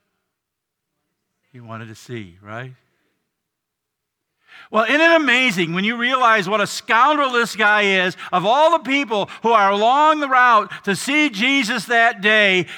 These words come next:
this is the guy that Jesus chooses to focus his attention on. And he comes to the foot of the tree, right? And he says,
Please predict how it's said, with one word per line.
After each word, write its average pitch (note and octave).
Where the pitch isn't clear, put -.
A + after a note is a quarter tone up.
this F4
is E4
the E4
guy C4
that A3
Jesus A#3
chooses C4+
to G3+
focus C#4+
his B3
attention A3
on. D#3+
And A3
he G#3+
comes D4
to A3+
the A3
foot D#4+
of D#4+
the D#4
tree, G#3+
right? G3
And F#3
he G3+
says, A3+